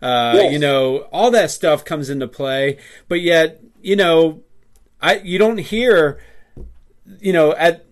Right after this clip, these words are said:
Speaker 1: at eight years old, you know, when a kid at eight years old is saying that,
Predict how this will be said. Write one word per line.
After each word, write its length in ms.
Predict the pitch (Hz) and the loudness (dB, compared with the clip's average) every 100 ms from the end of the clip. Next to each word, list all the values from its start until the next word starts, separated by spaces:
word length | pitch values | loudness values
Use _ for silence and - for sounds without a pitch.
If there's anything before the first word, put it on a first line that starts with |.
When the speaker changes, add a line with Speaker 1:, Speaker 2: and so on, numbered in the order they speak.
| - | -2
Speaker 1:
at 160 | 165 170 | 2 2
eight 180 | 180 | 2
years 260 | 165 165 127 | 0 -2 2
old, 320 | 170 185 143 | 4 4 2
you 80 | 151 | 2
know, 140 | 151 | 2
when 140 | 151 151 | 2 0
a 40 | |
kid 200 | - 160 | -2 2
at 100 | 160 | 2
eight 160 | 160 165 | 2 0
years 220 | 156 139 | -2 2
old 180 | 160 220 | 4 4
is 160 | 185 | 2
saying 300 | - 147 131 | 2 0 0
that, 280 | 127 135 147 | -2 -2 -2